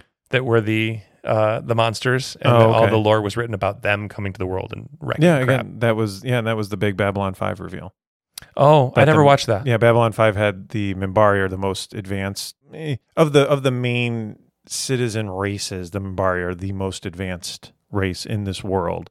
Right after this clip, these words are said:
Speaker 2: And due to a misunderstanding, they waged war on Earth because Earth was kinda just spreading out into space.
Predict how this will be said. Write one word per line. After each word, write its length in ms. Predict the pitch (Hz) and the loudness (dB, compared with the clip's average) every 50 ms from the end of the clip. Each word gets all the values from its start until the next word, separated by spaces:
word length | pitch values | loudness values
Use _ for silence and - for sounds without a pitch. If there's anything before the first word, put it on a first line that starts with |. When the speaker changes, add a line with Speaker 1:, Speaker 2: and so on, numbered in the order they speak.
| _ _ _ | _ _ _
Speaker 2:
And 480 | 127 113 107 101 101 104 101 101 98 92 | -2 0 0 0 0 0 -2 -4 -2 2
due 140 | 117 117 | 4 6
to 100 | 107 110 | 6 6
a 60 | 107 101 | 4 4
misunderstanding, 1200 | 104 104 98 - - - - - - - _ - 120 107 95 98 - - 160 160 156 151 143 135 | 2 0 -2 -2 -6 -6 -8 -10 -12 -16 _ -6 -4 -4 -4 -6 -4 -2 0 2 2 2 0 0
they 100 | 127 120 | 0 0
waged 320 | 107 104 107 104 92 87 - | 0 0 0 0 -2 -4 -6
war 300 | 98 101 104 101 98 92 | -2 0 2 2 2 0
on 180 | 95 92 92 | -2 -6 -4
Earth 600 | - - 143 135 131 117 - - - - - - - _ _ | 0 2 4 4 4 2 0 -6 -16 -20 -20 -20 -20 _ _
because 560 | - 101 104 92 90 87 82 82 - - - - - | -12 -8 -8 -8 -8 -10 -10 -12 -12 -12 -12 -8 -8
Earth 220 | 110 101 - - | -8 -8 -6 -8
was 100 | 95 - | -10 -10
kinda 180 | - 104 101 101 | -8 -6 -6 -6
just 180 | 87 101 92 - | -6 -6 -8 -8
spreading 300 | - - 101 95 95 95 | -8 -6 -6 -4 -4 -6
out 100 | 92 87 | -6 -10
into 140 | 82 85 95 | -10 -12 -12
space. 720 | - - - - 131 127 123 123 110 - - - - - | -12 -8 -6 -4 -2 -2 -2 -4 -6 -8 -8 -10 -12 -16